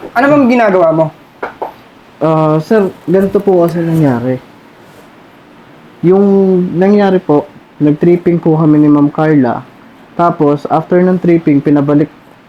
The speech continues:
Speaker 2: namin sa office. Pinaliwanag ko kung ano yung mga basis ng loan natin, sir.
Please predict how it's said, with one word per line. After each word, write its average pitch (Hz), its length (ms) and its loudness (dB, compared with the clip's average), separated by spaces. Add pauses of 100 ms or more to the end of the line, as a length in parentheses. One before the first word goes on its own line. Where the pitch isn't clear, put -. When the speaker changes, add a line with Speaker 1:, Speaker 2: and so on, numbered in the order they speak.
Speaker 2:
namin 156 460 0
sa - 180 -4
office. 151 460 0 (800)
Pinaliwanag 156 600 2
ko 175 140 -2
kung 151 180 0
ano 143 100 2
yung 147 160 2
mga 143 160 0
basis 143 500 -2
ng 131 440 0 (440)
loan 139 220 2
natin, 135 400 0
sir. 147 300 -2